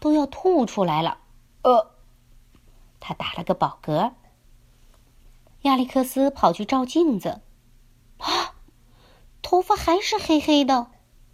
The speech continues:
他又跑到阿里家，大吼道：“阿里，你看看我的头发，还是黑色的。阿里，这到底怎么回事儿嘛？怎么一回事儿啊？”阿里说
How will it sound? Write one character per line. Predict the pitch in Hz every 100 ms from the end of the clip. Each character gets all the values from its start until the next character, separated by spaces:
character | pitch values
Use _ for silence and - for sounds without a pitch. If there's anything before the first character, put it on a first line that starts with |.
| _ _ _ _ _ - - _ _ _ _
他 | - 190
又 | 196 349
跑 | 226 - - -
到 | -
阿 | 160
里 | 156 135
家， | - 165 139 - _ -
大 | 175
吼 | 151 - -
道 | - 165 - _ _ _ _ - -
：“阿 | 294 302
里， | 285 247 240 - _ - 440
你 |
看 | - - 453
看 | 359
我 | 311
的 | 240
头 | 240 - 175
发， | - - - _ _ _
还 | - 254 277
是 | 381 403
黑 | - 254
色 | 240 240
的。 | 190 - - _ - _ _ _ _ _
阿 | 254
里， | 254 233 196 - - - -
这 | - 381
到 | 403 349
底 | 269
怎 | -
么 | 302 440
回 | - 240
事 | -
儿 | 269
嘛？ | 226 196 - _ _ _ _ -
怎 | - 262
么 | 330
一 | 453
回 | 302 240
事 | -
儿 | 240
啊？” | 175 - - - _ _ - - - _ - - - _ _ -
阿 | 277 339
里 | 240 -
说 | - 110